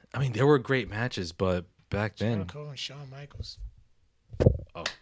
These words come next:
Speaker 1: that was, that's, like, a modern classic right there. Uh, Lesnar versus, uh, Angle, even though, the, even with the botched Student Star, Star Press. But still, that was a
Speaker 2: They
Speaker 1: quality
Speaker 2: show a
Speaker 1: match.
Speaker 2: video, uh, in the Ruthless Aggression D V, um, documentary.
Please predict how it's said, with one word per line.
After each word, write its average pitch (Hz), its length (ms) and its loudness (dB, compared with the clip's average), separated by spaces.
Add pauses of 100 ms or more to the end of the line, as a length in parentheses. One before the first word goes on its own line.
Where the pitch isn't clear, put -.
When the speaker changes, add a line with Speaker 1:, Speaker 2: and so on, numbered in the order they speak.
(100)
Speaker 1:
that 107 140 4
was, - 680 -4
that's, 104 240 0
like, 90 140 2
a 78 60 -6
modern 78 320 -2
classic 80 500 -6
right 73 200 -6
there. 80 340 -4 (560)
Uh, 82 160 0
Lesnar 104 420 6
versus, 90 560 4
uh, 85 300 2 (180)
Angle, 104 440 6
even 101 160 6
though, 101 200 8
the, - 200 -8
even 123 240 6
with 104 80 4
the 95 60 2
botched 95 280 4
Student 92 220 0
Star, 82 220 -4
Star 80 260 -2
Press. - 560 -2 (200)
But 82 280 0
still, - 240 0
that 104 100 8
was 107 140 8
a 90 40 0
Speaker 2:
They - 100 -6
Speaker 1:
quality 311 200 8
Speaker 2:
show 403 140 12
a 320 60 10
Speaker 1:
match. 208 60 4
Speaker 2:
video, 240 340 8
uh, 208 240 6
in 202 160 2
the 202 200 4
Ruthless 208 320 0
Aggression 214 600 2 (140)
D 214 160 2 (140)
V, 185 100 -10
um, 190 480 0
documentary. 208 380 2